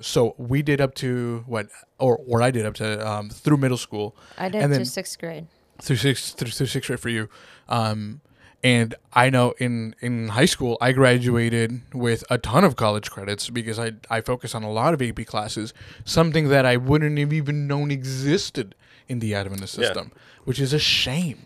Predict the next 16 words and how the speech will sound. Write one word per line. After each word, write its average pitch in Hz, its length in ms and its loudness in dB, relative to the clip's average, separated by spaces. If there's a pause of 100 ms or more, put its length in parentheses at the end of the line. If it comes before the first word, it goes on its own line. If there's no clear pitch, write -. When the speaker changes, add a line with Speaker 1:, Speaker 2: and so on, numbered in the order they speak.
(140)
Speaker 2:
Or 226 100 6
at 240 160 10
least 311 260 0
here 254 140 6
in 220 60 4
Wisconsin, 170 640 -2
right? 143 220 -4
Because - 280 4
Speaker 3:
Yeah, 214 40 0
Speaker 2:
not 254 180 8
Speaker 3:
I - 40 4
Speaker 2:
all 240 200 8
Speaker 3:
think 202 120 2
Speaker 2:
Adventist 202 400 0
Speaker 3:
mm-hmm. - 60 -6
Speaker 2:
systems 196 600 -2